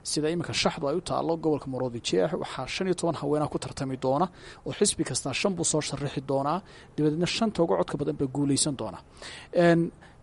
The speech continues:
labada boqol way tartami doonaanay, ma wada guulaysan doonaan, oo siddeed iyo toban ka mid ah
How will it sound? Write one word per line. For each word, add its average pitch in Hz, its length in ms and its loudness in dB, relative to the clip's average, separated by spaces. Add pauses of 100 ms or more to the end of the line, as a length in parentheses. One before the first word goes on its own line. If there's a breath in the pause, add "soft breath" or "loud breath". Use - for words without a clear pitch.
(200)
labada 202 300 8
boqol 156 460 6 (360)
way 202 160 12
tartami 185 420 2
doonaanay, 143 460 2
ma 196 100 8
wada 185 180 10
guulaysan 160 460 4
doonaan, 139 340 2 (540)
oo 135 360 0
siddeed 185 360 4
iyo 185 80 6
toban 165 220 -2
ka - 140 -4
mid 156 120 2
ah - 120 -6